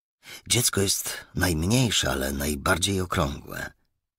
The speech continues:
Postacie stoją przed domem i trzymają się za ręce. Kolejny rysunek przedstawia tę samą scenę, ale jest więcej szczegółów i kolorów.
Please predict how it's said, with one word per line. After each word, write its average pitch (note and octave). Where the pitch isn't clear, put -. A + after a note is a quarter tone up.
Postacie D#2
stoją D2+
przed C#2
domem D#2
i D2+
trzymają D2
się D#2
za D2+
ręce. -
Kolejny G#2
rysunek F2+
przedstawia G2+
tę B2
samą -
scenę, D#2+
ale A#2
jest A#2+
więcej A2
szczegółów G2
i -
kolorów. A#1